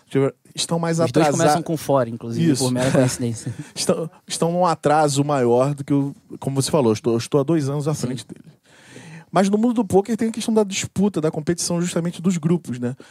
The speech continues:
Speaker 1: Dentro da música hoje, o mercado mostra que a Maiara e Maraísa, aí a gente leva pro sertanejo, que é um mercado, como o Clemente falou, que se autoajuda, depen-, a Maiara e Maraísa depende da Simone e Simara, porque se retroalimenta.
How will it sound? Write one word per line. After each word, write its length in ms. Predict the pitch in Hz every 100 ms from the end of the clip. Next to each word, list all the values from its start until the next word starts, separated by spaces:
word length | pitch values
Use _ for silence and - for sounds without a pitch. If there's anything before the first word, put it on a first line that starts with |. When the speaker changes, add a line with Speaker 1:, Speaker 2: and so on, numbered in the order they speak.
| - -
Speaker 1:
Dentro 200 | 190 254
da 100 | 214
música 380 | 160 180 - 143
hoje, 500 | 131 185 185 123 110 -
o 80 | 151
mercado 600 | 139 123 - 175 190 170 - _ _
mostra 560 | 151 151 180 220 - 226
que 280 | - 110 - _ _ _ _ -
a 180 | 196 247
Maiara 340 | 220 151 113
e 40 | 113
Maraísa, 680 | 107 92 131 151 110 101 110
aí 200 | 110 117
a 40 |
gente 220 | 117 117
leva 160 | 113 107
pro 140 | 110
sertanejo, 520 | 107 123 117 110 110 110
que 80 | 123
é 20 |
um 40 |
mercado, 400 | 123 113 117 113
como 160 | 113 117 -
o 80 | 120
Clemente 320 | 120 117 113
falou, 220 | 113 107
que 140 | 101 -
se 280 | - 123 110 - _
autoajuda, 880 | - 131 131 139 107 107 175 143 104 - - _
depen-, 400 | 135 170 - 156 160
a 680 | 131 131 120 110 107 107 - - _ - - -
Maiara 220 | 143 160
e 20 |
Maraísa 360 | 160 160 185 190
depende 460 | 180 175 175 185 170
da 160 | 175
Simone 300 | 175 175 175
e 40 | 175
Simara, 460 | 196 165 147 135
porque 260 | - 147 170
se 160 | -
retroalimenta. 880 | 143 160 156 180 185 175 151 151 -